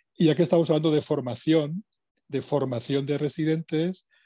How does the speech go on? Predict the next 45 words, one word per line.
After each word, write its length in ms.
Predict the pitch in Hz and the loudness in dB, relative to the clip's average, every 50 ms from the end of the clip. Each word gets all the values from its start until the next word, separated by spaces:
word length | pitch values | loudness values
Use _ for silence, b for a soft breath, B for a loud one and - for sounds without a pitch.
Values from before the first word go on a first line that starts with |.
| _ _ _ | _ _ _
pues, 160 | - - 123 - | -14 -14 -14 -10
¿por 180 | - 135 120 | -8 -8 -6
qué 140 | - - 127 | -4 -2 0
no 80 | 135 139 | 0 0
un 80 | 135 - | 2 4
pa-, 120 | 156 151 | 6 6
un 160 | 185 160 147 135 | 8 6 6 6
residente 480 | 156 131 - - 143 147 147 170 143 | 4 2 4 4 2 2 2 0 0
que 60 | 131 | 0
está 260 | 127 123 - - 151 139 | -2 -2 0 2 2 2
viendo 240 | 135 139 135 139 | 2 0 0 -2
un 80 | 139 135 | -4 -4
paciente 400 | - 135 127 - 170 175 165 156 | -2 -2 0 2 0 0 0 0
en 60 | 127 | -2
la 120 | 123 123 - | -2 -2 0
planta, 460 | - 147 151 151 - - 160 165 180 b b b b b b _ - | 0 0 0 0 0 -2 -2 -2 -2 b b b b b b _ -4
por 100 | - 143 120 | -2 0 4
qué 100 | 143 151 | 4 6
no 220 | 170 170 175 - _ _ _ _ | 6 4 2 0 _ _ _ _
se 220 | - - - 156 | -4 0 0 2
baja 280 | 139 156 160 - 175 165 | 2 2 2 2 0 -2
también 520 | - 147 139 135 127 143 156 160 143 131 - _ _ _ _ _ _ _ _ - | -2 -2 -6 -4 -2 -2 -2 -2 -2 -6 -12 _ _ _ _ _ _ _ _ -8
a 100 | 190 151 | -6 -4
seguir 260 | - 160 147 151 156 151 | -2 0 2 2 4 4
viendo 240 | 160 156 147 160 | 4 2 2 2
al 100 | 151 151 - | 0 0 -2
paciente 680 | 143 127 - - 147 151 151 - - 151 135 131 135 _ _ _ _ _ _ _ - | -4 -6 -4 -2 -4 -4 -4 -6 -6 -4 -4 -4 -6 _ _ _ _ _ _ _ 2
y 80 | 160 | 4
a 60 | 147 | 4
seguir 220 | 143 - 147 143 147 | 6 6 6 6 8
vi-, 140 | 151 147 151 175 143 160 | 8 8 6 6 6 4
a 40 | 156 | 4
ver 120 | 151 - | 4 4
cómo 200 | - 170 151 151 | 4 4 4 4
acaba 260 | 135 - 156 151 147 | 4 4 4 6 6
la 140 | 139 135 123 | 6 4 4
película 440 | - 131 135 156 - - 143 131 131 | 2 0 0 -2 -4 -4 -2 0 0
de 60 | 135 | 0
este 160 | 127 - - 135 | -2 -2 -4 -6
paciente 440 | - 139 127 - 147 139 135 - | -4 -4 -2 -2 -2 0 0 2
en 60 | 135 135 | 4 4
el 80 | 131 | 6
hospital 360 | 135 123 - 123 117 131 117 | 4 4 2 0 0 0 0
de 100 | 110 113 | 0 2
día? 220 | 117 120 117 113 | 2 4 2 2